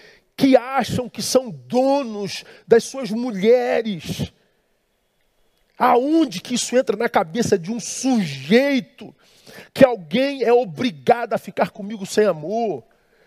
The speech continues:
Da onde vem esse idiotismo? Maldade.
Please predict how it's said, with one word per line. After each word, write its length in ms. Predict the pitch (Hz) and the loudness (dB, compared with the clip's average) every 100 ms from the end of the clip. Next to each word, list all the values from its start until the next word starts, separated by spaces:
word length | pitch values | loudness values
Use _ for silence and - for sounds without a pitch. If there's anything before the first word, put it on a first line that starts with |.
| _ _ 139 | _ _ 2
Da 220 | 247 254 | 4 4
onde 480 | 285 339 320 247 208 | 0 -2 -2 -4 -2
vem 420 | 170 220 233 180 | 2 2 0 -4
esse 240 | 180 - | -6 -4
idiotismo? 1000 | 170 139 226 - - 269 320 226 175 151 113 - | -6 -2 -2 -2 -10 -6 -2 -2 -2 -8 -10 0
Maldade. 800 | 208 349 - - - - - | 2 2 -2 -2 -2 -4 -8